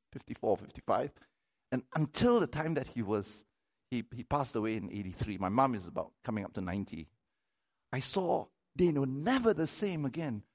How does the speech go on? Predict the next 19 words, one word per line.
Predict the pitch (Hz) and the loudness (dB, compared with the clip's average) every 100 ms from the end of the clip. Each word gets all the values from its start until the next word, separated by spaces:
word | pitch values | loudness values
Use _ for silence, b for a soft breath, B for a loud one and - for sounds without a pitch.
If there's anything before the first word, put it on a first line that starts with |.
| _ - | _ -2
When | 139 208 214 | 2 2 4
they | 165 139 - - | 2 0 -4 -12
prayed, | - 220 277 240 117 | -2 0 2 0 -2
when | 117 135 | -2 0
they | 135 | 0
worshiped | 127 139 214 - 247 | 2 2 2 0 -8
in | 143 | -8
church, | - 190 - - - _ _ _ _ _ _ _ _ _ _ _ _ _ _ _ _ _ _ _ _ _ | -4 -4 -6 -10 -16 _ _ _ _ _ _ _ _ _ _ _ _ _ _ _ _ _ _ _ _ _
you | 175 196 | -6 -2
know, | 226 226 196 - _ _ _ _ | 2 0 -2 -6 _ _ _ _
it's | 202 - | -4 -4
one | 202 247 247 | 2 4 4
thing | - 208 185 165 | 2 0 0 0
for | - 127 | 6 6
the | 120 117 | 6 4
younger | 127 156 160 | 4 4 4
people | 160 185 - 285 | 0 -4 -4 -4
to | - | -4
be | 101 | -10